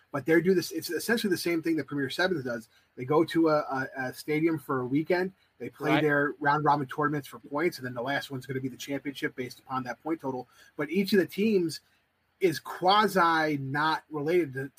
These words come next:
Speaker 1: to a, a town. Now, we know, like, the Loggerheads are kinda like the Northwest, and the Loonies are kinda like the Midwest.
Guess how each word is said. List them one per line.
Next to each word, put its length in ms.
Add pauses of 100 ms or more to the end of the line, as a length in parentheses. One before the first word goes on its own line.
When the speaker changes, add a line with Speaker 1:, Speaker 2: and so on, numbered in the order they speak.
Speaker 1:
to 160
a, 40 (120)
a 180 (280)
town. 360
Now, 140
we 120
know, 160
like, 280 (240)
the 80
Loggerheads 600
are 80
kinda 280
like 160
the 80
Northwest, 560
and 80
the 40
Loonies 360
are 60
kinda 240
like 200
the 80
Midwest. 540